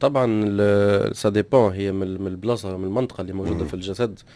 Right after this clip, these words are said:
Speaker 1: متاع تراكمات الدهون، وهنا سا ديبون زادة من نوع التمارين ونوع ال-، الغذاء. يعني احنا لهنا كل حاجة نرجعوا لها مربوطة بالتمرين الرياضي.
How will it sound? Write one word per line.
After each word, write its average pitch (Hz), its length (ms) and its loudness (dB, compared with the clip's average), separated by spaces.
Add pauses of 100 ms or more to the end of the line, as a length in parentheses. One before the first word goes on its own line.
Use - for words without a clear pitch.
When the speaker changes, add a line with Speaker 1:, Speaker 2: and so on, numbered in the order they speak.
(200)
Speaker 1:
متاع 98 380 -2
تراكمات 104 720 -2
الدهون، 104 680 -2 (360)
وهنا 131 380 0
سا 120 160 -2
ديبون 107 360 -4
زادة 107 240 -4
من 98 200 -4
نوع 123 280 -2
التمارين 120 580 -2 (200)
ونوع 127 680 2 (100)
ال-، 107 520 -2
الغذاء. 110 460 2 (460)
يعني 107 380 2
احنا 123 160 -4
لهنا 123 280 -2
كل 143 320 -2
حاجة 135 340 -2
نرجعوا 131 440 2
لها 127 160 2
مربوطة 120 440 0
بالتمرين 117 640 0
الرياضي. 113 440 0